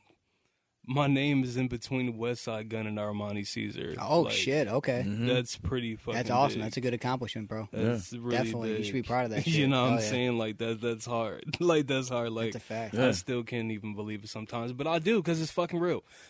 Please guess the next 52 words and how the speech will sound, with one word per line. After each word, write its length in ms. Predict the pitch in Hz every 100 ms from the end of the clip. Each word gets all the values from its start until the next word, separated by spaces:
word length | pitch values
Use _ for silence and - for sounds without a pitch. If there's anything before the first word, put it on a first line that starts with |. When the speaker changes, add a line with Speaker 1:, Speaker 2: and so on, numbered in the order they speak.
| _
Speaker 1:
But 240 | 160 156 - _ _ _ _ _ _ -
anyway, 400 | 139 151 135 131
no, 260 | 123 151 123
um, 420 | 127 135 127 117 - _ _ -
uh, 400 | 127 127 120 117 - _ _ _ _ -
recently 640 | 120 135 - 127 120 113
hit, 360 | 117 117 117 107
um, 520 | 113 113 107 101 104 _ -
over 340 | 123 120 113
a 60 | 110
hundred 260 | 113 107
K 220 | 101 110 107
in 80 | 104
the 60 |
U 280 | 104 101 98
S. 300 | 101 120 - _ _ _ _ -
You 80 | 107
know 80 |
what 80 | 104
Speaker 3:
Okay. 140 | 104 107
Speaker 1:
I'm 60 |
saying? 340 | 104 101 101 107 - -
Over 280 | 107 95
a 40 | 104
hundred 220 | 104 101
K 220 | - 104
plays. 420 | 95 107 104 101
Uh, 340 | 107 101 104 101 - _ _ _ _ _ _
I, 140 | 120 113
I, 260 | - 113 113
I 40 |
definitely 420 | 120 135 147 156 120
feel 180 | -
like 160 | 127 117
there's 240 | 107 107 107
more, 340 | 107 110 107
but, 180 | 98 98
like, 300 | 98 95 92
man, 340 | 101 104 101
like, 300 | 95 92 87 -
I 160 | 104
just 280 | 101 101 101
know 200 | 98 101
the 120 | 98
future 360 | 98 107 104 101
is 120 | 98
gonna 180 | 104 98
be 140 | 98 101
a 60 |
lot 420 | 101 104 107 104 104
crazier 560 | - 104 101 101 101 98
than 140 | 92